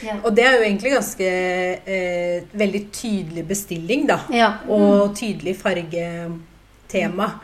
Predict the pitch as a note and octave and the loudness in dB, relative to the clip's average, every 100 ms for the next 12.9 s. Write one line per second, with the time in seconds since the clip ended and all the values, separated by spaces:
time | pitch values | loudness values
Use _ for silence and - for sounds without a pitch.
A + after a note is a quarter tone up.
0 | - A3 G#3 - G#3+ G#3 A3 C4+ - G3+ | -18 -14 -10 2 4 4 4 2 0 -2
1 | F#3+ G3 - F3+ F3+ F3+ F#3 G3 F#3+ F#3 | -2 -4 -4 -6 -4 -6 -4 -2 0 -2
2 | F3 F3 F3+ F3 F3 F3 F3 E3+ - E3+ | -2 -2 0 0 0 -2 -4 -8 -12 -14
3 | F#3+ F3 E3+ E3 D3+ - - - _ _ | -12 -10 -12 -12 -16 -20 -20 -20 _ _
4 | _ - G3+ F#3 F#3 - B3 G#4 F#4 - | _ -18 -6 -4 -4 -6 -2 0 0 2
5 | G#3 G3 F#3 G3 F#3+ D#3+ D#3+ - F#3 E3 | 2 2 0 0 0 -2 -4 -8 -10 -2
6 | G#3 D#4 A3+ G#3 F#3 E3+ E3 - F#3 F3 | 2 2 2 -6 -4 -2 -2 -4 -4 -2
7 | E3+ F3 C#4 D#4+ - G#3+ F#3+ G3+ F#3+ - | -4 0 2 2 0 -2 -4 -6 -8 -6
8 | F3+ E3 D#3 F3 F3 F3 F3 D#3+ E3 C4 | -4 -4 -6 -8 -6 -6 -6 -6 -2 0
9 | F#4 - - - - - - - G#3+ G#3 | 0 -4 -20 -20 -20 -20 -18 -4 0 0
10 | G#3 G#3 G#3 G3+ G3+ G3+ - A3 A3+ G#3+ | 2 2 2 0 0 -2 -4 -4 -2 -2
11 | F#3 E3+ - F#3 F#3+ G3+ G#3 A3+ F#3+ F#3 | -4 -8 -8 -4 -2 -2 2 2 2 0
12 | F#3 G#3+ F3+ F#3+ F3+ F3+ C4 C4+ - | 0 0 0 0 0 0 0 0 -12